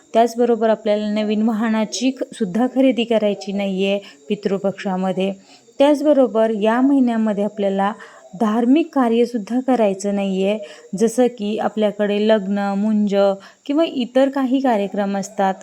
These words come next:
जसं की गृहप्रवेश, या गोष्टींची सुद्धा आपल्याला पूजा किंवा शुभ कार्य हे सुद्धा आपल्याला करायचं नाहीये. त्याचबरोबर आपल्याला नवीन घराची, अ, खरेदी करायची नाहीये.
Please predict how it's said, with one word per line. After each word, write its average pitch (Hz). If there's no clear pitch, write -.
जसं 208
की 208
गृहप्रवेश, 214
या 262
गोष्टींची 262
सुद्धा 226
आपल्याला 202
पूजा 208
किंवा 214
शुभ 208
कार्य 208
हे 214
सुद्धा 208
आपल्याला 196
करायचं 190
नाहीये. 190
त्याचबरोबर 240
आपल्याला 196
नवीन 233
घराची, 240
अ, 208
खरेदी 208
करायची 196
नाहीये. 190